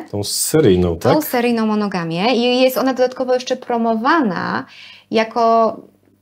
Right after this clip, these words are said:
Speaker 2: ten sposób wchodzenia w relację,
Speaker 1: Mhm.
Speaker 2: który jest najbardziej właściwy.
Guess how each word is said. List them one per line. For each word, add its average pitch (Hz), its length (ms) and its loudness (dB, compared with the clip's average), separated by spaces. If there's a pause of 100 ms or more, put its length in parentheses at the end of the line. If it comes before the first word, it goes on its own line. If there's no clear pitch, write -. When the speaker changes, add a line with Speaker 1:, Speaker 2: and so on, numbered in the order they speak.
(380)
Speaker 2:
ten 277 480 0
sposób 247 880 -2 (140)
wchodzenia 233 560 -4
w 240 80 -6
relację, 233 380 -2 (100)
Speaker 1:
Mhm. 330 200 0 (580)
Speaker 2:
który 339 220 0
jest 320 140 2
najbardziej 247 400 -2
właściwy. 151 640 -6